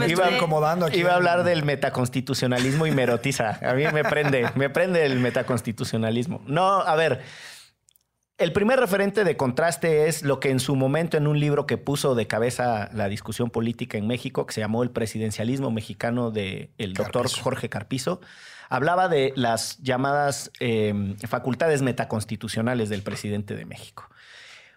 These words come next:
Speaker 3: O sea, es decir, sí hay una configuración, eh, política en México en donde,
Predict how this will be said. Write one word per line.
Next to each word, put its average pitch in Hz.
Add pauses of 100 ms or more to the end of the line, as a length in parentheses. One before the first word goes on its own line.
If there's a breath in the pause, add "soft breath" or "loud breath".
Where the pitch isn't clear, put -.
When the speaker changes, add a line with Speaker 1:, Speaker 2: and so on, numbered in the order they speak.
(100 loud breath)
Speaker 3:
O 160
sea, 196
es 196
decir, 180 (140)
sí 220
hay 226
una 202
configuración, 147 (300)
eh, 113
política 165
en 147
México 151 (240)
en 139
donde, 143